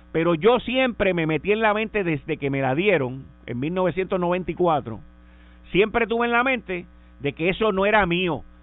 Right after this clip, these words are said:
de que esos beneficios extra que yo tenía por ahí eran por la posición que yo tenía, y que el día que yo dejara de tener esa posición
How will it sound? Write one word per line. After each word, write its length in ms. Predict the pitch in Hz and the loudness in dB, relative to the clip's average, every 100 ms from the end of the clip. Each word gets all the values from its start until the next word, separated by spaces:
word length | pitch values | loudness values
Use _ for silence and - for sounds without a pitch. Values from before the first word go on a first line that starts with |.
| - | -8
de 160 | 160 | -6
que 240 | 139 165 - | -4 -8 -2
esos 480 | 220 233 254 226 208 | 0 0 0 -2 0
beneficios 680 | 226 220 220 220 208 196 - | 0 0 -4 -6 -2 -2 -2
extra 400 | 214 202 - 185 | -6 -6 -4 -4
que 100 | 175 | -2
yo 120 | 180 | -6
tenía 240 | 196 196 190 | -6 -6 -4
por 180 | 196 | 0
ahí 260 | 202 233 214 - - - - - - - - - - - - - - - | 0 0 -6 -16 -20 -20 -20 -20 -20 -20 -20 -20 -20 -20 -20 -20 -20 0
eran 360 | 208 247 226 170 | 4 6 4 2
por 180 | 175 | 0
la 140 | 160 147 | 2 0
posición 440 | 151 139 131 233 | -2 -6 -2 -2
que 100 | 208 | 0
yo 120 | 170 | -2
tenía, 300 | 175 175 156 - | -2 -4 -4 -4
y 120 | 180 | -2
que 120 | 175 | 0
el 80 | 170 | 0
día 180 | 208 254 | 2 2
que 120 | 262 | 2
yo 120 | 262 | 2
dejara 300 | 262 240 254 | 4 2 2
de 80 | 247 | 0
tener 260 | 240 240 240 | -2 -4 -4
esa 180 | 226 214 | -2 -4
posición 640 | 240 240 240 277 185 | -4 -6 0 0 0